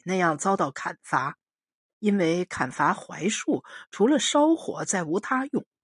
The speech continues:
但我没有多言，几位老者劝说白帽子的过程颇似旧时的会审，我像看戏一样饶有兴趣。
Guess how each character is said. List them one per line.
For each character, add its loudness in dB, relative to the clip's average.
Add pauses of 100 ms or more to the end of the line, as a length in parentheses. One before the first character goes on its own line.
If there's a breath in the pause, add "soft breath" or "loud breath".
(540)
但 -2 (220 soft breath)
我 -6
没 -6
有 0
多 2
言， -6 (480)
几 -2
位 0
老 2
者 2
劝 0
说 4
白 -2
帽 4
子 -2
的 -2
过 -2
程 -6 (240 loud breath)
颇 2
似 0
旧 2
时 -4
的 0
会 2
审， -4 (460)
我 -12
像 0
看 0
戏 2
一 2
样 -2 (180)
饶 0
有 0
兴 0
趣。 -8